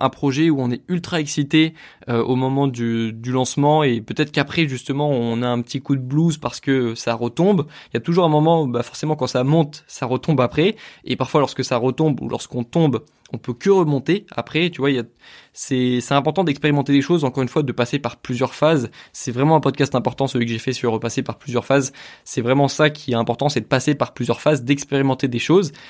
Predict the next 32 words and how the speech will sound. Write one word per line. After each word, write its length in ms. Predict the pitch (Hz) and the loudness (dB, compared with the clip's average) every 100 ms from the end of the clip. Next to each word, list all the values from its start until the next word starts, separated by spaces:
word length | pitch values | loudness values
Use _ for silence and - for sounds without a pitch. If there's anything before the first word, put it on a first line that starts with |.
| - | -14
d'expérimenter 680 | 131 147 151 156 160 156 156 | 0 0 2 2 4 4 4
aussi 220 | 175 - | 2 2
des 220 | 151 127 120 | 0 0 2
défaites, 500 | 123 151 220 - - - | 2 2 0 -2 -16 -4
des 180 | 123 123 | -4 -2
échecs, 300 | 151 156 123 | -4 -2 -2
euh, 160 | 117 | 0
des... 320 | 113 117 113 - - _ 123 | 0 0 -2 -6 -18 _ -10
des 140 | 117 | -10
projets 340 | - 135 131 | -4 -2 0
qui 180 | 151 - | -2 -6
vont 200 | 113 117 - | -6 -6 0
échouer. 420 | 156 - 135 175 - - - - - | 0 2 2 0 -6 -20 -20 -18 -6
Euh, 240 | 110 110 | -2 -2
ça, 180 | 110 160 | -2 0
j'ai 140 | 143 123 | 0 0
envie 240 | 120 156 | -2 0
d'en, 340 | 165 123 - - - - - | 2 0 -2 -12 -20 -20 -4
même, 400 | 131 143 139 123 | 2 4 2 0
il 80 | 90 | -2
y 40 | 135 | 0
a 20 | |
une 80 | 139 | 0
partie 240 | 165 - | 0 2
de 60 | 170 | 2
moi 120 | 190 | 2
qui 140 | 190 | 2
a 20 | |
envie 380 | 131 127 123 170 | 0 -2 0 -2
de 120 | 143 | 0
connaître 440 | 123 - 131 - 123 | -2 0 0 -2 -6
ça 280 | - 185 | -6 -8